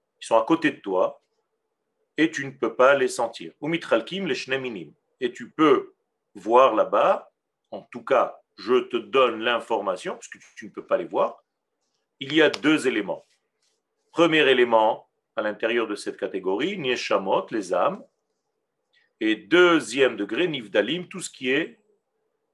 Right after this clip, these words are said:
est, est, euh, différencié de ce qu'on connaît. On va essayer de comprendre tout doucement.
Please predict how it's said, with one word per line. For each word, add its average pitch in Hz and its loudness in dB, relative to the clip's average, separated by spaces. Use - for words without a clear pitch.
est, 127 -8
est, 113 -8
euh, 113 -8
différencié 156 0
de 131 -6
ce - -4
qu'on - -4
connaît. 85 -12
On 131 0
va 143 6
essayer 139 0
de 117 -4
comprendre 151 -2
tout 123 -16
doucement. 101 -14